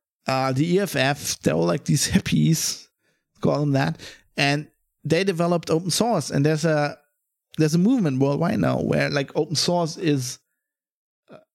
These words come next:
I mean, that's a software development movement, but by the culture it perpetuates, there are people there that are creating,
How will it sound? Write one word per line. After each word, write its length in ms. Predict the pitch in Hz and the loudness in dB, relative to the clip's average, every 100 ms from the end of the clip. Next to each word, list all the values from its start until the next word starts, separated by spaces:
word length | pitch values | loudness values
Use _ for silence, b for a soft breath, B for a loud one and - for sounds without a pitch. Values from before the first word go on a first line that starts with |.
| _ _ _ _ _ _ _ _ _ _ _ _ _ - | _ _ _ _ _ _ _ _ _ _ _ _ _ -2
I 60 | |
mean, 140 | 170 185 | 0 2
that's 260 | 190 - | 0 0
a 60 | 160 | 0
software 540 | - 143 - 196 196 | 2 0 0 0 0
development 600 | 180 170 185 190 180 185 | 0 0 0 0 0 0
movement, 440 | 190 190 185 185 156 | 2 2 2 0 -2
but 200 | 151 170 _ _ _ _ _ _ _ _ - | -4 -4 _ _ _ _ _ _ _ _ -2
by 240 | 151 151 | 2 0
the 240 | 139 139 | 2 0
culture 580 | 131 - 156 190 - - | 0 0 0 0 0 0
it 200 | 185 - | 0 0
perpetuates, 1040 | 185 170 180 185 - 208 107 - - - - b b b b | -2 0 -2 -2 -2 0 2 -2 -4 -10 -12 b b b b
there 160 | - 156 | -2 0
are 60 | 156 | 0
people 460 | - 202 226 190 | 0 0 2 0
there 440 | 143 151 170 196 196 B B B | 2 2 2 2 -2 B B B
that 220 | 156 151 | -2 -2
are 200 | - 151 | -2 -4
creating, 1200 | 147 - 147 151 147 165 185 - 170 165 170 170 | -4 -2 -2 0 2 2 2 2 2 2 2 2